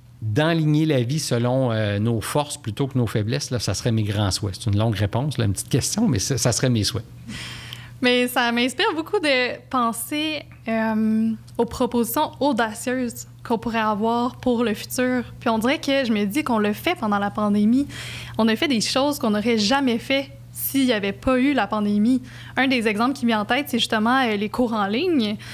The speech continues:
Speaker 2: Ça faisait des années, là, que les gens en parlaient. « Ah, on pourrait donner des cours universitaires ou même cégep, euh, secondaire en ligne pour les personnes qui ont moins accès. » Par exemple, les personnes qui habitent dans les régions rurales,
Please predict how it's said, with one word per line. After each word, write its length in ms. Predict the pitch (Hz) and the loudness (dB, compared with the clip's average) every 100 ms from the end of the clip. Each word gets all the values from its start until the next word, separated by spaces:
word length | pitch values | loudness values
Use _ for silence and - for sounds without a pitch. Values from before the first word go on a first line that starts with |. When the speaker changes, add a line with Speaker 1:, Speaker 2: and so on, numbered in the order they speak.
| - | -10
Speaker 2:
Ça 140 | - 233 | -2 0
faisait 220 | 233 247 | 2 2
des 260 | 220 208 190 | 2 0 0
années, 260 | 196 269 | 2 2
là, 160 | 294 294 | 2 0
que 120 | 269 | 0
les 180 | 220 214 | 0 2
gens 200 | 240 240 | 2 2
en 60 | |
parlaient. « 520 | 226 214 220 247 262 247 | 0 -2 0 2 2 2
Ah, 160 | 233 254 | 2 0
on 60 | |
pourrait 380 | 214 226 220 247 | 0 -2 -2 -2
donner 320 | 220 233 240 | 0 2 2
des 120 | 226 220 | 2 2
cours 260 | 247 233 | 2 2
universitaires 720 | 226 208 208 - 254 247 240 | 2 2 -2 -2 0 2 2
ou 40 | 233 | 2
même 180 | 214 214 | 2 0
cégep, 460 | 214 208 240 240 - - | 0 2 2 0 -4 -8
euh, 100 | - | -4
secondaire 480 | 247 233 220 247 226 | -2 2 2 2 2
en 160 | 214 | 2
ligne 340 | 220 285 277 269 | 2 2 2 2
pour 160 | 240 | 0
les 80 | 214 | 0
personnes 420 | 226 214 240 240 | 0 0 2 2
qui 100 | 233 | 2
ont 60 | 214 | 2
moins 240 | 214 233 | 4 2
accès. » 540 | 240 214 - - 311 - - - - | 0 -2 -4 -2 -2 -2 -10 -8 0
Par 100 | 226 | 0
exemple, 260 | 214 240 | 2 0
les 60 | 240 | 0
personnes 300 | 220 214 247 | -2 0 0
qui 80 | 233 | 0
habitent 180 | 214 233 | 0 2
dans 120 | 214 | 2
les 120 | 214 | 2
régions 380 | 226 226 220 220 | 2 2 2 2
rurales, 880 | - 233 233 240 262 269 233 208 | 2 0 2 2 2 2 0 -2